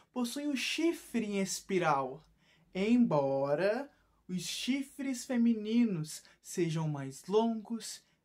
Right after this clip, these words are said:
e finos. Geralmente o fulvo torna-se cinza ou azulado,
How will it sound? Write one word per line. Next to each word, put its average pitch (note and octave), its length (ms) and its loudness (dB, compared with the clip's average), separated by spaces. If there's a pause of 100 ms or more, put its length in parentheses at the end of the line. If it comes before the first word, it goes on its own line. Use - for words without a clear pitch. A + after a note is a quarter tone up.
e A3+ 120 0
finos. - 920 -4 (1080)
Geralmente B3 1080 4
o G3 180 2
fulvo F3 1000 -2 (1300)
torna-se G3 800 -2
cinza F4 840 -2 (260)
ou B3 140 -4
azulado, A#3 760 -4